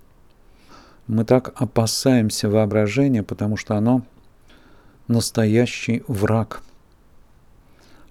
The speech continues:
Любой прилог, будь то помысл или образ,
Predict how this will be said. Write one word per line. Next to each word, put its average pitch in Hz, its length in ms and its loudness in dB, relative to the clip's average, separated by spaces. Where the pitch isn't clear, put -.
Любой 117 300 2
прилог, 131 680 4
будь 117 280 -2
то 107 120 0
помысл 123 640 0
или 98 160 0
образ, 117 520 0